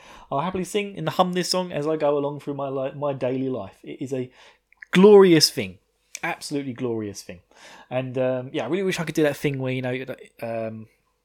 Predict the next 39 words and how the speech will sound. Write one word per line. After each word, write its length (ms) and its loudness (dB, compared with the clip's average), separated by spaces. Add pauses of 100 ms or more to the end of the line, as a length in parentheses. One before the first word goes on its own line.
during 160 -2
the 60 2
opening 200 -2
sequence 460 -2
where, 160 -4 (640)
uh, 200 -8
I 40 -8
don't 140 2
know 40 4
what 100 4
film 200 6
it's 140 -10
from, 260 -4
but 240 -6 (200)
Ke-, 600 -6
uh, 160 -8
Kenji 580 -2
and, 360 -12
uh, 240 -4
Power 520 2
are, 80 -6
like, 220 -6 (260)
do 100 -4
that 100 -4
thing 100 0
when 80 -8
they 80 -4
tap 260 -6
each 120 -6
other's 200 -4
feet 240 -2 (520)
next 180 -6
to 80 -6
each 60 -4
other. 100 -2
And 100 -8
d-, 100 -4 (140)
uh, 80 -6 (200)
uh, 60 4